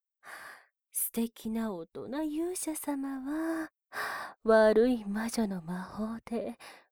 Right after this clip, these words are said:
子供になっちゃいました。 あ、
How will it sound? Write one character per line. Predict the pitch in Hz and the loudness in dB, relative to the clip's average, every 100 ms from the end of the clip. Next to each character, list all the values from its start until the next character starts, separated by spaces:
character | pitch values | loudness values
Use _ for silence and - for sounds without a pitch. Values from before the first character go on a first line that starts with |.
| _ | _
子 | - 147 139 | -2 0 0
供 | 139 - 262 | -4 0 2
に | 320 359 | 4 4
な | 392 | 2
っ | - - | -2 -2
ち | 381 | 2
ゃ | |
い | 370 | 4
ま | 320 320 | 4 2
し | - - - | -2 -8 -2
た。 | 294 294 294 294 - _ _ _ _ _ _ - - - - - _ _ - | 0 0 -4 -10 -18 _ _ _ _ _ _ -6 -6 -6 -10 -14 _ _ 4
あ、 | 180 120 | 6 6